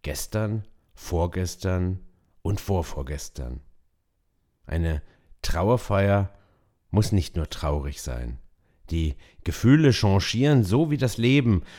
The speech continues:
Und genau so ist es bei der Hochzeit. Es geht um die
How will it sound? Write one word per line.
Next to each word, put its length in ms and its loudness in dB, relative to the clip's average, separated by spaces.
Und 160 2
genau 400 6
so 360 4
ist 300 -8
es 140 -4
bei 220 0
der 200 -2
Hochzeit. 560 -6
Es 180 -8
geht 220 0
um 180 2
die 280 0